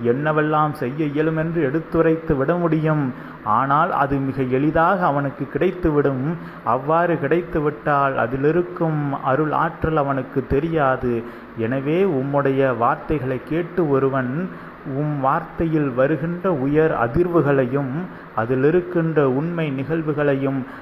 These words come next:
தமக்குள் உணர்ந்து உயர்நிலை கொண்டவனாய் மாறுகின்ற பொழுது, அவன் அப்பிரபஞ்ச ஆற்றலிலிருந்து தமக்கால்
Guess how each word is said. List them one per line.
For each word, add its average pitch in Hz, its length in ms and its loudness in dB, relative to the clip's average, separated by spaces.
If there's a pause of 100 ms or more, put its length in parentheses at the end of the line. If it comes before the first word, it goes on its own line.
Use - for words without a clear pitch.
(100)
தமக்குள் 143 540 0 (100)
உணர்ந்து 165 460 0 (140)
உயர்நிலை 147 540 0
கொண்டவனாய் 139 680 2
மாறுகின்ற 139 640 -2
பொழுது, 123 420 0 (520)
அவன் 123 360 0 (280)
அப்பிரபஞ்ச 143 640 0 (100)
ஆற்றலிலிருந்து 139 1040 0 (320)
தமக்கால் 147 840 0